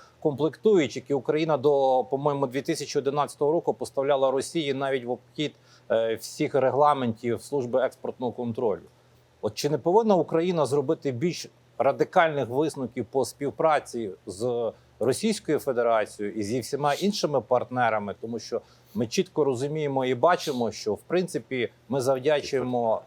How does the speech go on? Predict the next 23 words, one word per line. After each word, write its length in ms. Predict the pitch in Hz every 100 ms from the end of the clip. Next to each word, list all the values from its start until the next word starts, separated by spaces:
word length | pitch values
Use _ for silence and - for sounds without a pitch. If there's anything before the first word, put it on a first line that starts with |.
| -
нашій 540 | 135 143 - 127 113 - _ - -
перемозі 500 | 135 147 185 160 123
сьогоднішній 1000 | - 110 120 104 104 - 107 104 92 - _ _
українському 680 | - - 151 156 - 143 131
народу, 500 | 127 143 202 180 180 - _
українському 800 | 110 - 147 151 135 - 135 135
війську. 580 | 131 196 180 - 160 151 - _ _ - -
І 280 | 151 143 131
висновки, 540 | 123 202 208 180 -
які 220 | 147 -
ми 140 | 139 139
робити 400 | 131 127 135 123
повинні 480 | - 135 151 139 120
би 160 | 117
на 120 | 120
майбутнє, 760 | 135 135 120 135 123 - 101 85 - -
е, 340 | 107 107 107 104 101 -
повинні 320 | 131 160 165
полягати 560 | - 147 139 151 147 143
у 340 | 127 135 117
глибокому 600 | 107 135 123 190 160 135
аналізі 580 | 123 123 143 147 131 131
минулого. 720 | 131 139 160 147 107 92 92